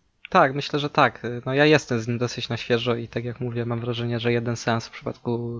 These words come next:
tego filmu to jest troszkę za mało. E, by, by się przydał drugi, a może i trzeci. E, no, kolejny już jest troszkę, troszkę prostszy.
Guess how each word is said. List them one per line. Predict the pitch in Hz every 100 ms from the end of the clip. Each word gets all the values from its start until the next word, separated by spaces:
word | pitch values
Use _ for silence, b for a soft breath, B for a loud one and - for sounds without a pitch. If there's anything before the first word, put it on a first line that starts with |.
| - 123
tego | 123 -
filmu | - 120
to | -
jest | -
troszkę | - - 139
za | 160
mało. | 170 135 175 b b b b b b _
E, | 185 113
by, | 117 113
by | -
się | - 120
przydał | - 123 120
drugi, | 120 123 120
a | 120
może | 120 123
i |
trzeci. | - - 117 139 180 b b b b b _
E, | 151 139 143 147
no, | 185
kolejny | - - 220 208
już | 190 175
jest | 170
troszkę, | - - - 147 143 139
troszkę | 147 - 131
prostszy. | - 123 - - 104